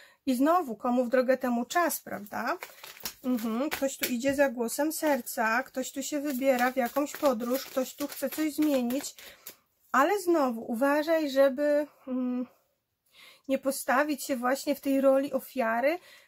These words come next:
Tutaj chodzi o to, żeby wycelować tą swoją strzałę w tym kierunku,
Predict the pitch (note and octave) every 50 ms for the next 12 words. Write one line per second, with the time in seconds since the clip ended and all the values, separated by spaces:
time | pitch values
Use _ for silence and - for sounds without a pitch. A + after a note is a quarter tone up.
0 | _ _ _ _ _ _ _ - - - G4 A#4+ C#5 B4 G4 - G4 F4+ - F#4
1 | G4 G4 G#4 F#4 E4+ E4 C4 D4 C4+ B3+ C#4+ - - - D4+ C#4 C#4+ E4 F4 F#4
2 | E4 C#4+ - C#4+ C#4 C#4 - - E4 D#4+ D4 C4+ C4 - - - - C#4+ C#4 C#4+
3 | C#4+ C#4+ C#4 - - C#4+ C4 - C#4 C4+ C4 C#4 C4+ C#4 C#4 C4 C4 - -